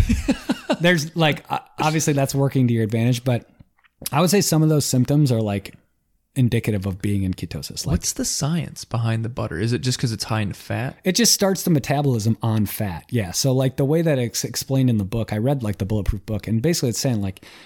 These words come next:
Speaker 2: your body is gonna burn two different energy sources and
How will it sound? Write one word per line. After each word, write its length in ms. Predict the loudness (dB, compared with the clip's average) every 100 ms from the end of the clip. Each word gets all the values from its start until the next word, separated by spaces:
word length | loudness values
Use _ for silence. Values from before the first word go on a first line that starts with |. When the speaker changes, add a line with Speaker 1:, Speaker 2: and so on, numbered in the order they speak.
| -18 -4
Speaker 2:
your 120 | -2
body 400 | 2 2 4 4
is 100 | 4
gonna 140 | 2 0
burn 720 | 0 2 4 4 4 2 0 _ _ -6
two 560 | 2 6 6 6 4
different 300 | 0 -2 0
energy 240 | 0 -2 -6
sources 560 | -8 -12 -16 -16 -20 -20 -20 -20 -20 _ _ 0
and 500 | 2 4 4 2